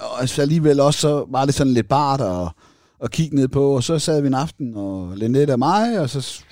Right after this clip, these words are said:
jeg sagde, jeg kunne godt tænke mig, jeg vidste ikke, hvad, om det skulle være sådan et eller andet, der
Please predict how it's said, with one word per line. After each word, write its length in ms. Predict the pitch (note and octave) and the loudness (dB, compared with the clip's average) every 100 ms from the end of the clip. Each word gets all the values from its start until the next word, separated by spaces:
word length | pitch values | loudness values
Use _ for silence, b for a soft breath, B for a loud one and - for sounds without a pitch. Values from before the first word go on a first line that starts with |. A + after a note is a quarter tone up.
| G#2 | -8
jeg 120 | F#2+ | -4
sagde, 140 | A2 | -2
jeg 80 | A2 | -2
kunne 60 | G2+ | -4
godt 80 | A2 | -6
tænke 220 | - A2+ | -4 -2
mig, 260 | A2 F#2+ E2 b b b b - | -2 -4 -10 b b b b -6
jeg 60 | |
vidste 180 | G2+ A2+ | -2 2
ikke, 80 | C3+ | 2
hvad, 260 | A#2 F2+ E2 | 4 2 -2
om 200 | F#2+ F#2+ | -6 -8
det 120 | G2 | -6
skulle 200 | - G2 F#2 | -8 -6 -4
være 120 | E2+ | -4
sådan 120 | E2 G#2 | -2 -2
et 80 | |
eller 140 | A2+ F#2+ | 0 -2
andet, 300 | F#2 G2 | 0 0
der 80 | E2 | -2